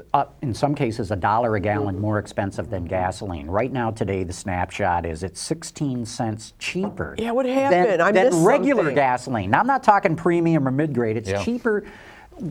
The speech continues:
Speaker 1: What's the prospect for diesels? You guys were gonna bring out a, a diesel in your light trucks, and you,
Speaker 3: Right.
Speaker 1: you've put that on the back burner for the time
Speaker 3: Yes, we
Speaker 1: frame.
Speaker 3: have.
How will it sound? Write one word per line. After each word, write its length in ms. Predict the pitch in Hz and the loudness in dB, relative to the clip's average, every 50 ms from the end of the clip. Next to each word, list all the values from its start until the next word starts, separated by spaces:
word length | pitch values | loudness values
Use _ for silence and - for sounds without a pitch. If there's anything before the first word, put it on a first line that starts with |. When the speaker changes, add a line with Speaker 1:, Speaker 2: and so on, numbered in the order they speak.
| - - | -6 0
Speaker 1:
What's 240 | 165 214 233 - | 0 0 0 0
the 60 | - - | -4 -2
prospect 500 | - 165 147 135 139 - - 113 107 - | 0 2 2 2 0 0 -2 -4 -4 -2
for 100 | - 117 | -4 -6
diesels? 540 | 98 - 113 107 110 107 104 85 71 76 - | -2 0 0 0 0 0 -2 -4 -4 -4 -4
You 120 | 123 135 | -4 0
guys 220 | 147 160 143 131 110 | 2 2 2 2 0
were 60 | 127 | 0
gonna 140 | 107 113 107 | 0 0 0
bring 320 | - 104 117 123 123 123 | 0 0 -2 -2 0 0
out 240 | 120 117 117 120 117 | 0 0 0 2 2
a, 300 | 110 104 98 98 95 98 - | 2 2 2 0 0 -2 -2
a 80 | 110 107 | -6 -6
diesel 420 | - 120 123 127 110 123 127 117 | -4 -2 -4 -2 0 0 0 0
in 160 | 117 110 107 | 0 0 0
your 360 | 104 98 98 95 92 95 92 90 - | 0 0 0 -2 -2 -4 -4 -6 -6
light 240 | - 117 113 110 113 | -2 -2 -2 -2 -2
trucks, 440 | - - 127 113 117 - - - 107 | -4 -2 0 0 0 -2 -6 -6 -4
and 340 | 98 92 92 92 90 92 | -4 -4 -2 -4 -4 -4
you, 40 | 95 98 | -2 -2
Speaker 3:
Right. 180 | 98 98 95 | -2 -4 -2
Speaker 1:
you've 340 | 95 110 107 107 104 87 - | 0 0 0 0 0 -2 0
put 140 | - 156 - | -2 0 2
that 180 | 127 123 120 | 2 2 2
on 140 | 120 113 110 | 2 2 2
the 80 | 101 85 | 0 0
back 240 | - 110 107 104 95 | 0 0 0 0 0
burner 320 | 95 113 113 113 113 107 | -2 -2 -2 0 -2 -4
for 100 | 110 - | -4 -6
the 100 | 92 - | -8 -8
time 320 | - - 101 90 87 85 | -6 -6 -6 -4 -2 -2
Speaker 3:
Yes, 120 | 95 92 85 | -4 -4 -4
we 60 | - | -4
Speaker 1:
frame. 120 | 92 90 | -6 -4
Speaker 3:
have. 160 | 87 80 80 | -4 -6 -8